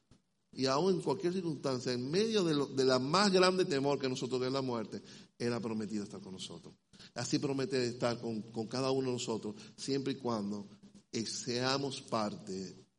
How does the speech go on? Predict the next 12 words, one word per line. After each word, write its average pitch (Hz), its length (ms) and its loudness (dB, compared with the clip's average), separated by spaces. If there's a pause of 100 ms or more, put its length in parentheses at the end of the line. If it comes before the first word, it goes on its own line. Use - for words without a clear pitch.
(160)
de, 113 680 0
de 113 420 0
Él 110 180 -4 (260)
y 113 120 -4
reconociéndolo 110 760 -2
como 98 200 -8
Señor 98 340 -8
y 98 40 -8
Salvador 92 420 -10
de 90 60 -12
su 87 140 -14
vida. 85 240 -14